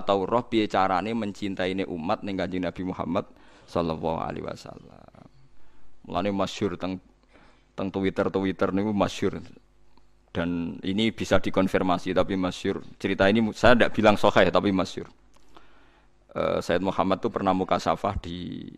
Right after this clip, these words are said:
di, di makam Rasulullah. Ketika ada satu kelompok saf awal, Nab-, Sayyid Muhammad tanya, "Man hum ya Rasulullah?" "Qal hum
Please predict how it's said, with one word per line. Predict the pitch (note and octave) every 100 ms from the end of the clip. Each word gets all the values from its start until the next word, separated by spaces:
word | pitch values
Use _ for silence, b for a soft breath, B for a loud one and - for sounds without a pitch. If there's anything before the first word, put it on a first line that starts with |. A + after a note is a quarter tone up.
| - - - - _ _ -
di, | - F2 E2+ E2+ - - - -
di | - F2+ E2
makam | B1+ - E2+ F2
Rasulullah. | F2+ E2+ E2+ E2 D#2+ - - - - b b b
Ketika | - D#2+ E2 E2+ D#2+
ada | E2+ F2+ E2
satu | F2 E2 E2
kelompok | E2+ E2+ C#2+
saf | - D#2+
awal, | C#2+ E2+ F#2+
Nab-, | F2+ D#2 - -
Sayyid | - E2
Muhammad | F2 F2 G2 -
tanya, | E2+ E2 -
"Man | F#2 F#2+
hum | F#2 F2+
ya | E2+
Rasulullah?" | F2+ - F#2+ -
"Qal | G2+ G2+ F#2
hum | G2+